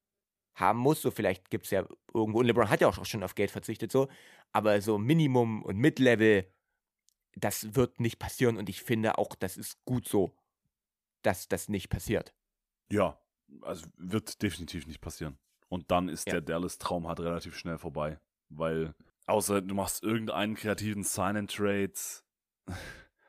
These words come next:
Speaker 2: aber da kommt man dann relativ schnell, warum sollten die Lakers das machen? Also was wollen die Lakers dann mit, keine Ahnung, Tim Hardaway und Josh Green oder so?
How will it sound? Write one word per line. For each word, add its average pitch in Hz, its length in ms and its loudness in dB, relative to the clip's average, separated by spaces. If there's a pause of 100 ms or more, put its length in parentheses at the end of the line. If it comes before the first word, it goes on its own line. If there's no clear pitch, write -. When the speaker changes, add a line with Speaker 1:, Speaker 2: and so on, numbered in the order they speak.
(400)
Speaker 2:
aber 90 420 -2 (100)
da 90 160 -4
kommt 98 220 -6
man 98 80 -2
dann 90 100 -2
relativ 90 320 -2
schnell, 92 460 -6 (760)
warum 90 280 -12
sollten 87 260 -4
die 82 80 -10
Lakers 78 440 -6
das - 200 -10
machen? 90 460 -6
Also 73 160 -12
was 76 160 -14
wollen 78 180 -6
die 78 60 -6
Lakers 78 380 -8
dann 78 180 -8
mit, - 380 -12
keine 71 180 -10
Ahnung, 71 240 -10 (340)
Tim 78 180 -10
Hardaway 78 560 -4 (380)
und - 480 -12 (640)
Josh - 280 -10
Green 78 380 -10 (120)
oder 85 180 -10
so? 87 200 -10